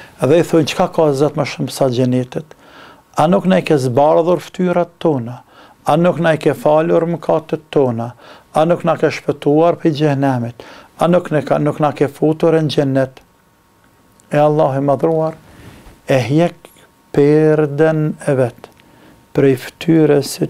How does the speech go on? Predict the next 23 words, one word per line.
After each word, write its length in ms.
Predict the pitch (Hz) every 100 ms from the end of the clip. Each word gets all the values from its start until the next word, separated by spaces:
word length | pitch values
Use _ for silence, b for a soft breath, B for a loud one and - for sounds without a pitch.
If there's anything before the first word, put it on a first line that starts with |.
| -
tij 200 | 165 165 -
të 80 | 160
bukur 460 | 135 143 - - - _ _ B B B B B -
dhe 80 | 131
xhenetlinit 800 | 151 143 139 - 175 170 170 -
prej 180 | - 143
vendit 640 | 120 151 165 165 160 156
që 160 | - 147
janë, 360 | 135 135 135 151 _ _ b b b b b -
e 100 | 139
shikojnë 640 | 127 - 135 - 170 160 151
të 120 | 165
madhin 480 | 156 160 147 147 143
Allah 720 | - 147 143 139 135 127 123 - 156
Azza 520 | 156 120 123 120 151 165
wa 240 | 151 147
Jall 440 | 117 120 147 143 151 B B B B B
dhe 220 | 127 123 131 -
kur 540 | - 165 175 160 151 127
diçka 480 | 113 151 160 - 147 135 -
të 100 | 156 156
tillë 320 | 165 160 151 131
nuk 240 | 147 151